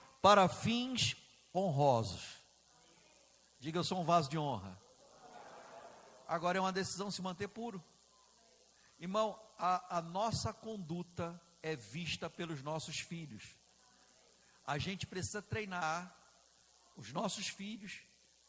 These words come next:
em honra, temor ao Senhor, santidade, pureza,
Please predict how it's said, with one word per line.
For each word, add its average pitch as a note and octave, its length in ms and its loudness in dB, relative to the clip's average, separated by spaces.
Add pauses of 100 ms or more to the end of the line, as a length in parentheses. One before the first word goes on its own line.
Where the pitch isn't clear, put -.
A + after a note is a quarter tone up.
(380)
em F#3 320 -4 (160)
honra, F#3+ 520 -2 (200)
temor E3+ 380 -2
ao F3+ 80 -4
Senhor, E3 580 -6 (420)
santidade, D#3+ 920 -2
pureza, D3+ 680 -4